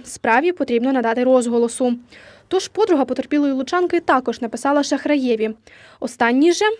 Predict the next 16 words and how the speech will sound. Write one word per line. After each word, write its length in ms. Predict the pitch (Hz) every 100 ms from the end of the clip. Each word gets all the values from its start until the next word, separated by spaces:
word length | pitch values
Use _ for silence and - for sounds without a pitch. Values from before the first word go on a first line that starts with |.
| -
по 100 | 415
напрацьованій 580 | 392 247 247 269 240
схемі 400 | 240 - 339 381
надіслав 480 | 254 233 240 320 339
жінці 320 | 254 302 285
документи, 560 | 254 277 349 311 233 226
що 160 | - 247
підтверджують 520 | - 240 226 247 -
особу, 460 | 285 294 220 226 233 - - -
картку 400 | - 226 226 - 415 440 -
та 140 | 262
наполягав, 480 | 440 440 277 254 330
аби 220 | 339 240
склали 360 | 240 - 277 330
нотаріальний 540 | 254 233 233 262 277
договір. 540 | 320 370 240 233 226